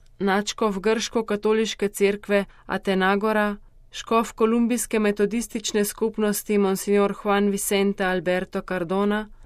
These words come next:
predsednik Evangeličanskega sveta Kolumbije in tristo drugih voditeljev različnih krščanskih veroizpovedi. Razlogi, zakaj istospolne zveze ne smejo biti uzakonjene,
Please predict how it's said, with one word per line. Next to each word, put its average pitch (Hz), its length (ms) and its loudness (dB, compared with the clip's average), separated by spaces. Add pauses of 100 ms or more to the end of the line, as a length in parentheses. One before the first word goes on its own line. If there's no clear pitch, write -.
(360)
predsednik 226 640 0
Evangeličanskega 202 1120 0
sveta 196 420 -2
Kolumbije 202 760 0 (360)
in 202 160 2
tristo 240 460 0
drugih 220 460 -2
voditeljev 208 640 2 (100)
različnih 202 720 -2
krščanskih 190 800 -4
veroizpovedi. 170 960 -2 (920)
Razlogi, 208 640 2
zakaj 202 440 0
istospolne 208 760 0
zveze 202 420 2
ne 196 120 2
smejo 196 400 2
biti 214 280 -4
uzakonjene, 202 840 0